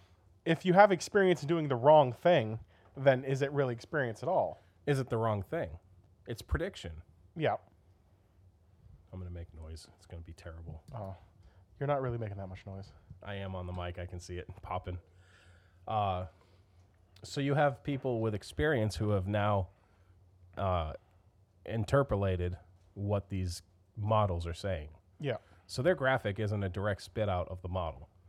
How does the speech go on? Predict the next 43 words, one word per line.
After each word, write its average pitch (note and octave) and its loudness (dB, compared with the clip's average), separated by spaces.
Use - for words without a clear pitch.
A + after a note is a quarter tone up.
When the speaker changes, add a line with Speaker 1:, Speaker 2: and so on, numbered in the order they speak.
Speaker 1:
No. G3+ -4
Speaker 2:
What A#2+ 0
it A#2 0
is A2+ 2
is G2+ -2
a G#2 -2
model A#2 4
that F#2 -2
comes F#2+ -4
out, F#2+ 2
or F#2+ -2
actually A2+ -2
they G#2+ -2
run A#2+ 0
it A2 -2
off G2 0
strings. F2 -6
So G2 -6
they G2+ -2
run G#2+ 2
a G2+ -2
hundred A#2 0
different G2 -4
hurricane F2 -4
models. E2+ -6
They F#2 -4
take A2 -4
the G2+ -8
consensus A2+ -6
of F#2+ -8
the F#2 -4
model, E2+ -4
they G#2 -2
build G2+ -2
the F#2+ -4
cone A2+ 0
off F2 -6
of F2 -8
that E2+ -4
with G#2+ -4
some G2+ -6
experience F#2+ -6
involved. D#2+ -10